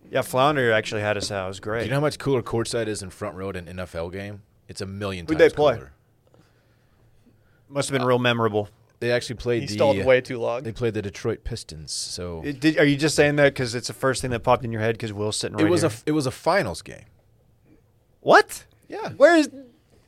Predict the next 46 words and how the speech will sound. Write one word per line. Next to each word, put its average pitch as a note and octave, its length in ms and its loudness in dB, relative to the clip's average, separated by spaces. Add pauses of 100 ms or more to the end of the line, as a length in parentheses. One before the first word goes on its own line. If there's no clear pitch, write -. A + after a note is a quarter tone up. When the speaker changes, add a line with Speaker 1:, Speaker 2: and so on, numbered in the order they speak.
Speaker 3:
You F#3 160 -2
Speaker 1:
this B3+ 120 10
Speaker 3:
sat C4+ 180 8
Speaker 1:
is, A#3+ 60 -4
no. G#3 220 12
Speaker 3:
courtside B3+ 360 6
for A#3 140 6
a - 20 8
Speaker 1:
<laughs> - 20 8
No, - 20 -2
Speaker 3:
finals C#4 460 8
Speaker 1:
you B3+ 60 -2
Speaker 3:
game? G#3+ 200 8
Speaker 2:
Yes. G3 240 10
Speaker 1:
didn't. E3 420 4
Speaker 3:
Okay. G3 420 6 (100)
Speaker 2:
My C3+ 140 2
step-, D#3+ 340 4
okay, B2 160 -2
my A#2 120 0
stepdad C3 380 2
knows A#2+ 200 -4
Peter B2 260 -4
Holt, G2+ 380 -8 (840)
who G2+ 140 -4
is, F2 280 -8
he, G2+ 240 -12
they G#2+ 120 -6
used A2+ 100 -6
to F#2 60 -12
do G#2+ 80 -6
Speaker 3:
Is - 20 -2
Speaker 2:
a - 20 -2
Speaker 3:
he D3+ 40 -2
Speaker 2:
bunch C#3 80 0
Speaker 3:
related C#3+ 140 0
Speaker 2:
of C#3+ 40 -6
bu-, C#3 80 -6
Speaker 3:
to - 60 -12
Steve? - 280 -4
Speaker 2:
bunch G#2+ 160 -6
of E2+ 80 -10
business F#2+ 320 -6
together. C#2+ 320 -14
Speaker 1:
Hey, A#2+ 120 -2
guys. F#2+ 340 -8